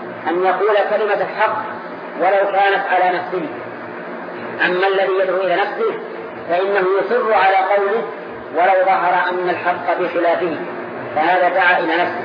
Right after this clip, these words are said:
ادع إلى سبيل ربك بالحكمة والموعظة الحسنة وجادلهم بالتي هي أحسن. الحكمة هي الصواب، يعني دعاء أن يكون بالحكمة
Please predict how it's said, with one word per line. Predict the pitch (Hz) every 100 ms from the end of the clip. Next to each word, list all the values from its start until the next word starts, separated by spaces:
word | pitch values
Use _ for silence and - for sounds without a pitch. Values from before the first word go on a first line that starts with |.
| - - - - -
ادع | 190 208 196 202
إلى | 190 185
سبيل | 190 190 180
ربك | 202 - 208 214 226 - - - - -
بالحكمة | 403 392 - 226 - 170 208 - - - - - -
والموعظة | 170 196 190 190 185 170 202 196 185
الحسنة | 175 - 240 202 214 220 - - - - -
وجادلهم | 180 185 175 190 170 170
بالتي | 175 160 170
هي | 165
أحسن. | 185 151 139 - 156
الحكمة | 160 - 185 196
هي | 190
الصواب، | - 165 180 - - - - - - - - - - - - - -
يعني | 170 180
دعاء | 175 185 196
أن | 185
يكون | 185 202 180
بالحكمة | 180 208 302